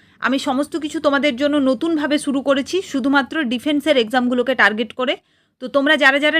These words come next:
ডিফেন্সের এক্সামগুলোর প্রস্তুতি নিচ্ছ, যেমন ওয়েস্ট বেঙ্গল পুলিশ, কলকাতা পুলিশ, এসএসসি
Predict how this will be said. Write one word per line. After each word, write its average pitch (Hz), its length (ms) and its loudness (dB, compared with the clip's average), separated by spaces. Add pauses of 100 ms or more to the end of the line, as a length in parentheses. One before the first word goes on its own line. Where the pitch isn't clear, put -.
ডিফেন্সের 302 520 -2
এক্সামগুলোর 277 520 2
প্রস্তুতি 254 440 -2
নিচ্ছ, 254 200 -6 (400)
যেমন 254 220 -4
ওয়েস্ট 262 280 4
বেঙ্গল 254 280 0
পুলিশ, 254 180 -2 (120)
কলকাতা 247 400 2
পুলিশ, 254 220 -4 (180)
এসএসসি 254 320 -6